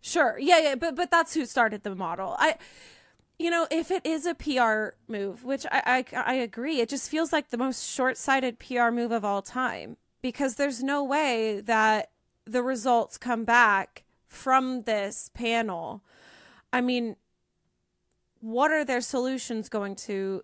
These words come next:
to entail other than making the market more hostile to them? So I don't know if there's any, like,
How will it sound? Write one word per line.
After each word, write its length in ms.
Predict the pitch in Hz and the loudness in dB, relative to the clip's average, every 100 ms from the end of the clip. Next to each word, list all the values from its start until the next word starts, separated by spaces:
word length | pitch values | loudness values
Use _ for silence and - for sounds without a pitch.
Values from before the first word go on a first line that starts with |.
| - | -10
to 240 | - 233 | -4 -2
entail 720 | 202 196 - 277 294 247 226 - | -2 -6 -2 2 4 4 2 6
other 520 | 269 247 269 247 220 | 6 8 6 4 2
than 460 | 220 247 233 220 233 | 0 2 2 2 2
making 340 | 233 247 240 | 0 0 -4
the 60 | 226 | 0
market 640 | 233 240 240 226 208 208 - - | 4 4 4 0 0 0 -6 -4
more 280 | 233 233 220 | 0 2 0
hostile 640 | 214 240 226 - 247 - | 6 6 6 0 -4 -4
to 180 | - 196 | -6 0
them? 540 | 247 247 101 85 - _ _ - - - - | 2 2 0 -12 -20 _ _ -20 -20 -20 -10
So 340 | - 294 262 - | 2 6 6 8
I 160 | 285 | 6
don't 240 | 359 339 277 | 6 2 2
know 200 | 269 269 | 4 4
if 120 | 254 | 2
there's 240 | 262 254 | -2 -2
any, 420 | - 254 247 247 - | -2 -2 -2 -2 2
like, 220 | 269 269 | 0 0